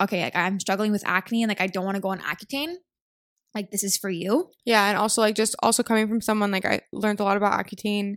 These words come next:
Speaker 2: in school and stuff, and it's like, if there's one drug I,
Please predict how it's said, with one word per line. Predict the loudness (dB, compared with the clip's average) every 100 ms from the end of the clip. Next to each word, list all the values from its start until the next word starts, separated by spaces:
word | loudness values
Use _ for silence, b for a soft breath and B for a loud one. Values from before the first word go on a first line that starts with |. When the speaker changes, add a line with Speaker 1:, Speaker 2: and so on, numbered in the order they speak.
| -10 _ _ _
Speaker 2:
in | -4
school | -2 2 4
and | 4
stuff, | 4 2 2
and | 0
it's | 2
like, | 2 2 -2
if | -4 2
there's | 4 4
one | 2 4
drug | 4 4
I, | 2